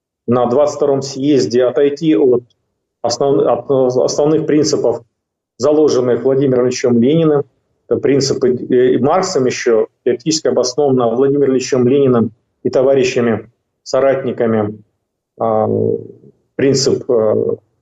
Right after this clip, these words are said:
диктатуры пролетариата, это государство диктатуры пролетариата, не просто принцип, это была, была, была практика историческая, диктатура пролетариата была установлена, она развивалась, она должна была быть вплоть до полного коммунизма,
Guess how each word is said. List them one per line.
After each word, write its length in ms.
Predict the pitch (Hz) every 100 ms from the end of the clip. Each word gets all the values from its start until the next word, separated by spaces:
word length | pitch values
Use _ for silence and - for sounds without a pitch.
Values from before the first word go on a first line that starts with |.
| _ _
диктатуры 460 | 113 120 147 139 123
пролетариата, 460 | 127 127 139 175
это 100 | 139
государство 460 | 127 - 147 180 185
диктатуры 240 | 185 226
пролетариата, 340 | 208 127 123 104
не 60 | 120
просто 260 | 185 185
принцип, 360 | 185 175 - -
это 100 | -
была, 180 | 107 117 -
была, 240 | 123 131 135 -
была 200 | 151 139
практика 580 | - 147 202 208 196 165
историческая, 540 | 165 165 156 - 110
диктатура 540 | - - 117 - 175
пролетариата 600 | 143 113 - 123 180 185 - _ _ _ _ _ -
была 200 | 117 120
установлена, 800 | 117 - 110 139 190 175 127 98 - _ _ _ _ _ - -
она 220 | 113 113
развивалась, 680 | 104 101 107 123 175 139 104
она 160 | 113
должна 380 | 117 123 123 131
была 280 | 120 117 - _ _ _ _
быть 320 | 113 143 139
вплоть 480 | - 127 160 156 104
до 300 | 127 - - - _ _ -
полного 440 | 170 143 123 113
коммунизма, 720 | - 117 117 170 185 151 101